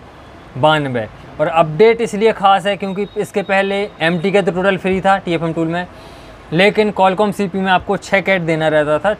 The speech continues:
छः कैरेट मतलब, मतलब साढ़े आठ सौ रुपये, नौ सौ रुपये की दस कैरेट हैं,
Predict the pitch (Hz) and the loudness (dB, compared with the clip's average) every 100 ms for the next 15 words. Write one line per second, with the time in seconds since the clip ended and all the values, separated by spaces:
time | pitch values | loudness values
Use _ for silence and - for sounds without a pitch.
0 | - 180 175 185 175 175 175 175 185 185 | -4 -4 0 -2 -2 -2 0 2 2 0
1 | 175 - - - - - - - - - | -4 -14 -20 -20 -20 -20 -20 -20 -20 -20
2 | - - 165 160 180 - 175 - 180 208 | -18 -10 -4 0 -2 -4 -6 2 4 4
3 | 196 208 190 208 208 208 - 170 170 180 | 4 0 0 0 0 -4 -10 -6 -4 -4
4 | 196 180 185 180 175 185 170 123 113 | -4 -4 -2 -2 -2 0 0 -2 -10